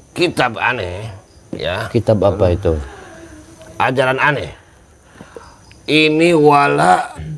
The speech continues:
Speaker 1: wa ma yataqallaha fa huwa hasbu. Ini aneh haram. Ini sudah menyimpang aneh. Aneh, ha?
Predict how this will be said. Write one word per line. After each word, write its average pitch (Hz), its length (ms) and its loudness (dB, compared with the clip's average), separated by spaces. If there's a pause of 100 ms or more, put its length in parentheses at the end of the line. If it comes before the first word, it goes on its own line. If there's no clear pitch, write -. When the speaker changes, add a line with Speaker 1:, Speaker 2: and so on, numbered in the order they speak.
(580)
Speaker 1:
wa 139 360 4
ma 156 240 2
yataqallaha 143 1040 0
fa 135 140 -6
huwa 139 260 0
hasbu. 110 360 -4 (420)
Ini 160 280 2
aneh 170 540 2 (880)
haram. 151 460 2 (340)
Ini 165 300 0
sudah 175 240 0
menyimpang 175 520 2
aneh. 101 240 -16 (840)
Aneh, 139 340 0
ha? 139 280 -4